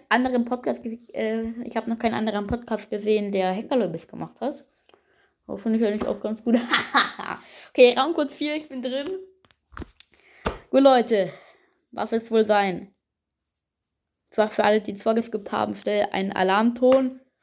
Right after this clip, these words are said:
Oh mein Gott, wir haben Raumcode vier! So. Ich glaube, jetzt müssen die auch da drin sein. Also Leute, aber es wird anscheinend nur eine Map wieder ausgewählt, aber es kommt keine. Oh Mann. Nee, es kommt keine Map.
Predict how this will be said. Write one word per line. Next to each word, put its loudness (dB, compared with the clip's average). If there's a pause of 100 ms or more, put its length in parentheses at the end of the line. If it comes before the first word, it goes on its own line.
(140)
Oh 10
mein 2
Gott, 2
wir 4
haben 0
Raumcode 4
vier! 4 (420)
So. -20 (640)
Ich -10
glaube, 2
jetzt -2
müssen -6
die 0
auch 0
da -2 (420)
drin -8
sein. -4 (400)
Also 4
Leute, 2 (200)
aber -4
es -8
wird -6
anscheinend -2
nur 0
eine -2
Map 0
wieder 0
ausgewählt, 0
aber 2
es -4
kommt -4
keine. -2 (720)
Oh 2
Mann. -2 (1400)
Nee, 4
es -2
kommt -2
keine -4
Map. -8